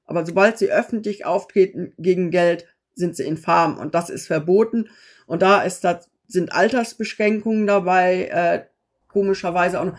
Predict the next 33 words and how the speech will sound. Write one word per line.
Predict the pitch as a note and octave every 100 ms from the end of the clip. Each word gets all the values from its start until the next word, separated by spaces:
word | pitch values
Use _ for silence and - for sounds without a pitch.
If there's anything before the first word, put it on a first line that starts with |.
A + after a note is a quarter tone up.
| -
Also | E3+
für | E3 F#3+
Senatoren | F#3+ - G3 F#3+ - A3 A#3+
ist | E3+ -
es | F#3+
generell | F3 D#3+ E3 A3+ C4 -
verboten | - G#3 B3+ C4 C#4 C4+ _ _
und | F#3+ F#3+
für | F#3+
andere | F3+ B3 A3+
Römer | F#3+ A#3 A#3 - E3+
gibt | A3+
es | F#3+
Altersbeschränkungen. | - F#3 F3+ - D#3+ - D#3 C3+ C#3 F#2 - _ _ _ _ _ _ - _ _ _ _ - _
Ja, | - F#3 F3 D3+ -
dass | F3 F#3 -
dann | F#3+ G3 F#3+ F3+ - _
Frauen | - F3 F#3+ A#3 A#3+ F3
nicht | G3+ G#3 -
unter | D3+ F#3 F3+
dem | E3+ A3 A3+
Alter | A3 A3+ A#3 D#3+
und | E3+
Männer | F3+ F#3+
nicht | F#3 F3
unter | - F3
dem | D#3+ F#3 F#3+
Alter. | D3 E3
Ich | D#3+
glaub, | E3+ D#3+
Frauen | - F3 G3+
nicht | F#3 -
unter | D#3+ F3+ E3+